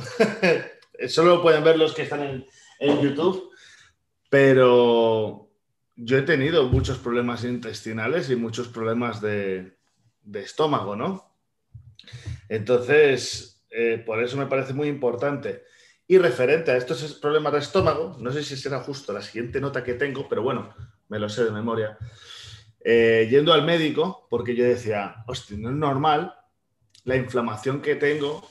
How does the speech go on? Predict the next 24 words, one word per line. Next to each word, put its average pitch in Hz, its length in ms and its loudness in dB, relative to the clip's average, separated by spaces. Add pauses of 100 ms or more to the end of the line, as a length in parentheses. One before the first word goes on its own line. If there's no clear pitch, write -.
(260)
O - 40 -20
sea, 117 420 -4 (1040)
yo 127 220 0
no 175 100 2
sabía 185 240 6
nada 165 220 4
del 143 240 4
tema 143 220 0
de 131 80 0
la 123 80 2
inflamación 120 760 -4
en 110 180 -6
sí, 123 300 0
¿no? 131 160 -4
Como 117 220 -2
la 117 220 -2
tratáis 123 360 -2
vosotros, 101 540 -8
sino 107 380 -12 (480)
que 107 140 -12
yo 120 100 -4
me 139 80 -6
sentía 139 360 -2
hinchado 127 580 -4